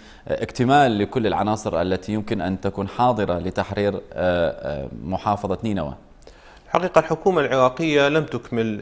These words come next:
Speaker 2: استعداداتها بعد لموضوع تحرير نينوى. آه، الذي لديها لحد الآن هو قيادة عمليات نينوى. قيادة عمليات نينوى ليس لديها أي قوة قتالية، آه، موجودة. كل الموجود هو حوالي مئة مقاتل
Speaker 1: مهم.
Speaker 2: أو جندي لحماية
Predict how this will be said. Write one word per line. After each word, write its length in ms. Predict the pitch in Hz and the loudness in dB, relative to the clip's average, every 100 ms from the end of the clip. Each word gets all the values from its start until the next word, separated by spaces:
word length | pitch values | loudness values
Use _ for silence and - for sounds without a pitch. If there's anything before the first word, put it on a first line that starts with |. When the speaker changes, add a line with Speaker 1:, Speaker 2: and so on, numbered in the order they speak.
| - | -8
Speaker 2:
استعداداتها 680 | - 98 101 101 110 - 107 | 0 2 4 6 6 6 4
بعد 420 | 104 101 98 95 | 8 6 4 -2
لموضوع 580 | 87 92 82 98 110 98 | -4 -4 -4 -4 0 -2
تحرير 360 | 90 - 92 | -2 -6 -4
نينوى. 420 | 95 101 110 135 151 - - - - - | -4 -4 -4 -4 -6 -20 -20 -20 -12 -4
آه، 300 | 123 120 139 | 0 2 2
الذي 360 | 160 143 143 | 4 2 2
لديها 420 | 135 139 160 147 110 | 2 2 2 4 2
لحد 340 | 123 135 120 | 2 -2 0
الآن 280 | 101 107 113 | 0 0 0
هو 160 | 113 | 0
قيادة 440 | 104 - 127 107 90 | 0 2 2 2 0
عمليات 520 | 98 104 117 98 - | -2 0 2 0 0
نينوى. 280 | 104 107 117 | -2 0 -2
قيادة 300 | 139 131 107 | 0 0 0
عمليات 360 | 123 123 117 | 0 0 2
نينوى 520 | 120 107 104 104 104 - | 0 0 2 4 4 2
ليس 240 | 120 123 120 | -2 -2 -2
لديها 360 | 98 110 117 | -2 0 0
أي 80 | 117 | 0
قوة 280 | 117 98 92 | -2 0 0
قتالية، 680 | - - 92 107 98 98 127 - - - - - | -2 0 0 0 2 2 0 -6 -20 -20 -18 -4
آه، 240 | 98 98 | 0 2
موجودة. 640 | 101 104 107 110 104 123 139 | 2 0 0 0 4 4 2
كل 260 | - 123 | -2 -2
الموجود 480 | 104 98 101 104 101 | 0 0 -2 -4 -2
هو 140 | 98 | -2
حوالي 460 | 92 104 101 98 101 | 2 4 4 4 0
مئة 240 | 113 90 - | -2 -4 -4
مقاتل 560 | 98 - 104 90 120 143 - - | -10 4 4 4 0 -6 -12 -8
Speaker 1:
مهم. 240 | 92 90 110 | -6 -4 -2
Speaker 2:
أو 160 | 107 | -4
جندي 480 | 110 113 104 113 113 | -2 -2 -2 -2 -4
لحماية 460 | - 110 104 90 | -4 -2 0 0